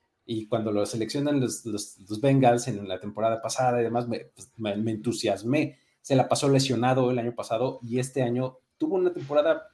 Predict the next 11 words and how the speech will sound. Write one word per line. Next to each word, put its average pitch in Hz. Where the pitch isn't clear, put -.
interesante, 139
¿no? 143
Y, 95
pues, 101
bueno, 90
ojalá 131
que, 104
eh, 90
como 104
dices, 139
recomponga, 92